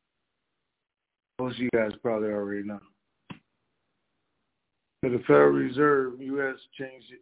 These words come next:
the interest rate up point seven five. Our Federal Reserve raised the interest rate up point seven five, and overnight the whole world changed. 'Cause it did.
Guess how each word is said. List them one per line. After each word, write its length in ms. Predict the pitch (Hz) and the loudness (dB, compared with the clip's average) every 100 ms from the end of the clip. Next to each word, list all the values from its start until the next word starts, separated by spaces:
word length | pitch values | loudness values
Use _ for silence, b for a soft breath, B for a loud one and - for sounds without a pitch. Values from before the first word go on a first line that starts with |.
| - | -16
the 400 | 123 - - 123 | -16 -12 -2 0
interest 360 | 127 120 110 | 0 -4 -4
rate 260 | 113 123 117 | 2 4 4
up 200 | 113 - - | 0 -4 -8
point 220 | 123 107 | -8 -6
seven 240 | 123 110 104 | -6 -4 -6
five. 320 | 113 95 80 - _ _ _ _ _ _ _ _ _ _ _ _ _ _ _ _ _ _ _ _ | -6 -8 -10 -20 _ _ _ _ _ _ _ _ _ _ _ _ _ _ _ _ _ _ _ _
Our 200 | 135 170 | 4 4
Federal 260 | 175 165 151 | 4 -2 -2
Reserve 560 | 151 147 135 120 123 120 _ _ - | -4 -4 -6 -8 -10 -14 _ _ -16
raised 180 | 135 135 | -16 -12
the 140 | 147 | -12
interest 340 | 147 135 120 | -12 -14 -12
rate 240 | 113 110 104 | -8 -8 -8
up 220 | 107 - _ | -12 -14 _
point 260 | 123 135 131 | -8 -8 -6
seven 280 | 143 139 131 | -4 -4 -4
five, 400 | 139 120 107 104 _ _ _ _ _ _ _ _ _ | -4 -2 -4 -10 _ _ _ _ _ _ _ _ _
and 100 | 113 | -10
overnight 680 | 113 139 143 139 139 127 120 | -2 0 0 -2 -2 -2 -6
the 80 | 113 | -10
whole 260 | 120 131 | -4 -2
world 440 | 135 127 123 110 104 | -2 -4 -4 -6 -8
changed. 200 | 110 95 _ _ - _ - - _ _ - _ _ _ _ _ _ _ _ _ _ _ - | -16 -16 _ _ -20 _ -18 -20 _ _ -20 _ _ _ _ _ _ _ _ _ _ _ -2
'Cause 140 | 113 113 | 0 0
it 100 | 120 | 2
did. 280 | 151 151 | 4 4